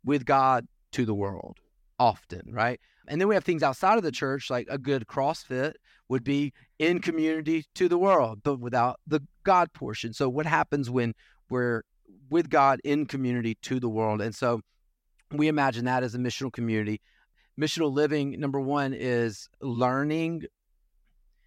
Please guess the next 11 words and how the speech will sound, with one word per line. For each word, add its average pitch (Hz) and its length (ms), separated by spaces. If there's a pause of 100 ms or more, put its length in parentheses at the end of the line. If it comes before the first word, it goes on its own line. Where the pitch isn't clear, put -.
(200)
that 117 200
the 123 140
things 147 400
of 127 120
this 127 200
world 123 720 (220)
are 117 140
wonderful 139 600
gifts 131 300
from 120 260
God, 107 480